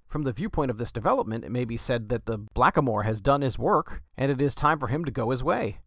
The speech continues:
Given the condition of reciprocal dependence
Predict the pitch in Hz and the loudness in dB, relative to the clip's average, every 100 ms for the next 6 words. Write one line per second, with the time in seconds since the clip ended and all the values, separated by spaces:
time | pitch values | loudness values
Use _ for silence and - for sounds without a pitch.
0 | - 214 214 156 143 131 180 175 135 117 | -4 -2 0 -2 -2 -2 -2 -2 -2 -2
1 | - 143 143 - 117 113 240 254 127 160 | -4 -2 -2 -2 -4 2 2 4 0 -2
2 | - | -10